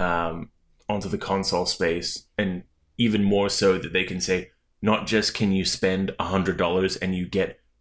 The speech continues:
a rare mount, and that person can also spend a hundred dollars, but like, no, you spend a thousand dollars,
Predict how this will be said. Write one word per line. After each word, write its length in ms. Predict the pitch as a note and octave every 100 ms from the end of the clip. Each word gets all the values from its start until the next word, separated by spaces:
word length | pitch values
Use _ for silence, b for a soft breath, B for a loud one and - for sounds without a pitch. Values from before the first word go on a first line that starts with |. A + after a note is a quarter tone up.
| _ A2+
a 80 |
rare 280 | G2+ G2 F#2+
mount, 380 | F#2 F2+ G2 F#2+
and 200 | - F2
that 180 | F#2 -
person 380 | G2 F#2+ G2 F#2
can 180 | F#2+
also 300 | E2 F2+ -
spend 280 | F2 - G2
a 40 | F#2
hundred 260 | G2 F#2
dollars, 240 | F#2 G2 F#2
but 80 | F#2
like, 140 | -
no, 120 | G2+
you 220 | F#2+ G2
spend 280 | A2 - C#3
a 60 | A2+
thousand 440 | - E2 G#2 A2+
dollars, 380 | A2+ C#3+ D#3